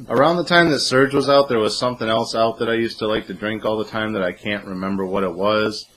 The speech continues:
I believe I mentioned it in another video, so if I can still find the picture of it, I'll pop it up here. But it kinda reminds me of that, but now it's in a white Mountain Dew can. I don't really rate food or beverages, but what would I rate it? I don't know, it's kinda average.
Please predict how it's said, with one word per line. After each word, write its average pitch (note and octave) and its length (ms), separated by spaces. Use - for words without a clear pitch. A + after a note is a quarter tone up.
I F#2+ 80
believe C3 220
I A#2+ 60
mentioned A2+ 360
it A2 40
in G#2 40
another G#2 300
video, A2 280
so G#2+ 140
if F#2+ 80
I G2 80
can F#2+ 100
still G2 300
find G2+ 180
the F#2 60
picture G2 340
of G2+ 100
it, G2 120
I'll F2+ 100
pop F#2 300
it F#2 80
up F#2 160
here. F#2+ 340
But A#2+ 180
it A#2 120
kinda C#3 200
reminds B2+ 360
me A#2 100
of G2 120
that, G#2+ 460
but F#2+ 380
now F#2 200
it's F2+ 120
in G2 80
a F#2 80
white F#2 400
Mountain F2+ 300
Dew G2+ 140
can. A#2 400
I B2 60
don't D#3+ 140
really D#3+ 200
rate B2 340
food D3 180
or D3+ 60
beverages, D3 540
but A2 140
what A2 180
would A#2 100
I G#2+ 80
rate G2+ 320
it? C#3 260
I C#3+ 120
don't B2 220
know, A#2+ 60
it's A2 100
kinda C3+ 260
average. G#2 640